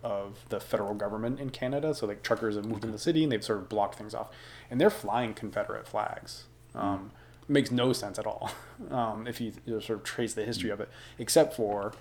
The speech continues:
Speaker 1: once you realize that it has a set of meanings about, like, sort of rural identities in North
Speaker 2: Mm.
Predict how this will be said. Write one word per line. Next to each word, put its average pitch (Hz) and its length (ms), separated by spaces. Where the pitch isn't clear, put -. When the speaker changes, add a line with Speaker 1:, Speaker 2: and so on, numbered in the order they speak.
Speaker 1:
once 113 180
you 107 80
realize 101 560
that 104 120
it 101 80
has 107 400
a 101 300
set - 360
of 104 140
meanings 104 680
about, 104 280
like, 101 120
sort 113 180
of 101 120
rural 104 420
identities 101 760
in 107 360
North 104 280
Speaker 2:
Mm. - 40